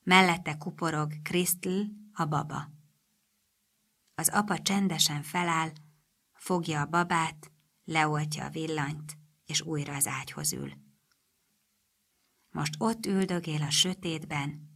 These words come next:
és simogatja a babát, mintha a gyereke volna.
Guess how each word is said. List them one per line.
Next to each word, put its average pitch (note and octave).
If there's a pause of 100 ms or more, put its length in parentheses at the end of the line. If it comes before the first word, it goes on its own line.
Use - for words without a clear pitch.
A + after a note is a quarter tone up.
(200)
és -
simogatja D#3+
a D3
babát, D#3 (540)
mintha D3+
a C#3+
gyereke C3
volna. -